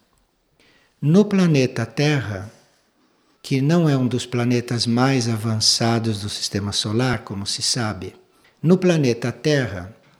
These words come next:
existe vida intraterrena, isto é,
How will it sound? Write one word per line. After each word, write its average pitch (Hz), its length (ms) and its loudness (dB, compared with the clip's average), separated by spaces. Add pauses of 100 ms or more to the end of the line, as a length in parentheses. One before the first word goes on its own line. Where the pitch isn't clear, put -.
existe 151 720 2
vida 151 480 0
intraterrena, 120 1000 -2 (240)
isto 120 300 -2
é, 139 240 2